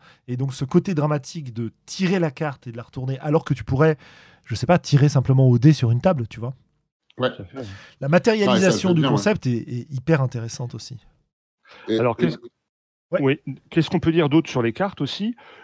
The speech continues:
Speaker 3: Euh, l'autre avantage d'une carte, c'est que tu peux la tirer, tu n'es pas obligé de la révéler à tout le monde, tu peux juste garder l'info pour toi,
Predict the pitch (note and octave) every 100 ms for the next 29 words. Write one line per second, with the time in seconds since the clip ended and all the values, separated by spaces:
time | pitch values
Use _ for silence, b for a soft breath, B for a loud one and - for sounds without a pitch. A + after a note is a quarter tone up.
0 | B B _ _ C3+ B2 A#2 A#2+ F3+ -
1 | B2+ A#2+ B2+ G#2+ A2 G#2 E3+ G3+ F#3+ -
2 | - - B2+ B2+ A#2 A#2 - A2 G2+ -
3 | A2+ D#3 A#3 _ _ _ _ _ _ -
4 | C3 C3+ D3+ D3 C3 B2 D3 B2 G#2+ G#2+
5 | G#2+ G2+ - A#2 C#3+ A3+ G#3+ A#2 B2+ A2+
6 | C3 E3 C3+ C#3 A#2 A#2+ G#2+ - A2+ G#2
7 | - C3+ F3